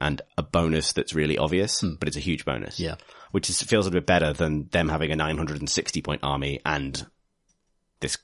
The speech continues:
Speaker 1: trick you can do.
Speaker 2: Yeah.
Speaker 1: And I think in turn that helps the game feel thing of like, "Oh, by the way, the Retributor bus is coming."
Speaker 2: Hmm. The formations like that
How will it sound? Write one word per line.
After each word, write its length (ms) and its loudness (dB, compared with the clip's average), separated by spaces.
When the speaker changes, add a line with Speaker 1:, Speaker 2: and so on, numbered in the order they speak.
Speaker 1:
trick 380 0
you 100 -4
can 160 -6
do. 240 -6
Speaker 2:
Yeah. 240 -2
Speaker 1:
And 120 4
I 120 6
think 180 4
in 100 4
turn 280 4
that 160 2
helps 300 2
the 140 4
game 220 4
feel 180 4
thing 260 4
of 100 0
like, 320 -2
"Oh, 240 2
by 140 2
the 80 -2
way, 340 -2
the 60 -4
Retributor 440 -4
bus 220 -2
is 60 -4
coming." 280 -6
Speaker 2:
Hmm. 240 -2
The 200 -2
formations 680 2
like 100 2
that 200 -2